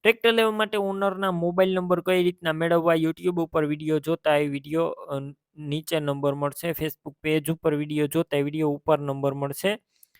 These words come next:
બાણું બે એકોતેર વાળા નંબર પર કોલ કરી ટ્રેક્ટર લઈ શકો છો. Eicher ટ્રેક્ટર વેચવાનું છે, ઓનર છે પ્રતાપભાઈ. સૌપ્રથમ ટ્રેક્ટરના મોડલની વાત કરું, બે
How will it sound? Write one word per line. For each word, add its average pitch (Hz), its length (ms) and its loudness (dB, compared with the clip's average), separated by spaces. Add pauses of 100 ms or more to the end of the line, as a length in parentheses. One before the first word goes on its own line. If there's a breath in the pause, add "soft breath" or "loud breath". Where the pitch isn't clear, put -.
(140)
બાણું 151 360 2
બે 156 120 0 (120)
એકોતેર 175 480 0
વાળા 165 240 4
નંબર 156 340 0
પર 151 240 -2
કોલ 156 300 -2
કરી 151 260 -4
ટ્રેક્ટર 139 420 -4
લઈ 127 200 0
શકો 143 300 -4
છો. - 100 -10 (380 loud breath)
Eicher 240 240 6
ટ્રેક્ટર 208 420 4
વેચવાનું 190 540 2
છે, 190 120 -6
ઓનર 180 420 -2
છે 180 180 -2
પ્રતાપભાઈ. 175 760 4 (1700 soft breath)
સૌપ્રથમ 247 500 6
ટ્રેક્ટરના 214 760 4
મોડલની 175 460 2
વાત 165 240 4 (100)
કરું, 185 460 0
બે 165 140 0